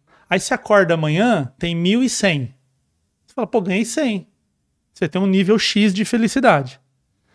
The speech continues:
No outro dia, você voltou a mil.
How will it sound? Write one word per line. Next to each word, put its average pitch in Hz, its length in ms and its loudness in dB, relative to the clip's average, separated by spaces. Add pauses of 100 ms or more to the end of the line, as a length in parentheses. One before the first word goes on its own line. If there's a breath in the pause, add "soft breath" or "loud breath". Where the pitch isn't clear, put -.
(280)
No 262 160 0
outro 185 400 4
dia, 160 540 2 (540)
você - 180 2
voltou 220 320 2
a 247 60 0
mil. 175 300 -2